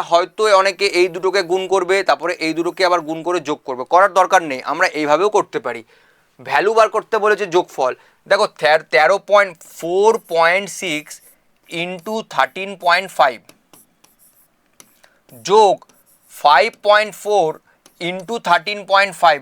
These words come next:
যখন এরকম বলবে না, তখন থার্টিন পয়েন্ট ফাইভ তো বোথ সাইডে আছে, থার্টিন পয়েন্ট ফাইভ কমন নিয়ে নাও। তাহলে আমাদের ফোর পয়েন্ট সিক্সের সাথে যোগ হয়ে গেল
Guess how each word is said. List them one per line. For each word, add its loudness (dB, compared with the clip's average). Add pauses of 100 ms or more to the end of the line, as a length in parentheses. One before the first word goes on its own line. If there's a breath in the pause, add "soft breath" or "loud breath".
(120)
যখন 0
এরকম -4 (160)
বলবে 0
না, 6 (400)
তখন 0 (100)
থার্টিন 0
পয়েন্ট 2
ফাইভ 4 (100)
তো -4 (100)
বোথ -4
সাইডে 2
আছে, -2
থার্টিন -2
পয়েন্ট 2
ফাইভ 4 (120)
কমন 0 (100)
নিয়ে -8
নাও। -16 (1600 soft breath)
তাহলে 4 (120)
আমাদের 0 (100)
ফোর 2 (140)
পয়েন্ট 4 (100)
সিক্সের -4
সাথে 2 (140)
যোগ -2
হয়ে 6
গেল 6